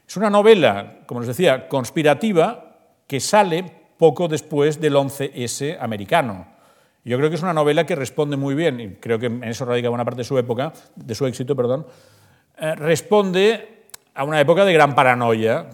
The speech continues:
que es el mundo posterior al once S. Quizá en otro momento no hubiera funcionado tanto, pero el Código da Vinci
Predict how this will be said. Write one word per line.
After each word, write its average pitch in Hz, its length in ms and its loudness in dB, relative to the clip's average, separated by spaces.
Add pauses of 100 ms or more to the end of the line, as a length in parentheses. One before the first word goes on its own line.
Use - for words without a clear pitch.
(120)
que 120 120 -6
es - 200 -8
el 120 160 -6
mundo 135 320 0
posterior 123 720 0
al 120 160 2
once 117 460 -2
S. - 260 -14 (640)
Quizá 120 220 -6
en 143 80 -4
otro 143 140 -4
momento 117 320 -6
no 131 80 -6
hubiera 110 180 -4
funcionado 98 420 -14
tanto, 98 380 -14 (840)
pero 156 240 2
el 170 80 -2
Código 151 340 2
da 156 120 6
Vinci 170 500 -4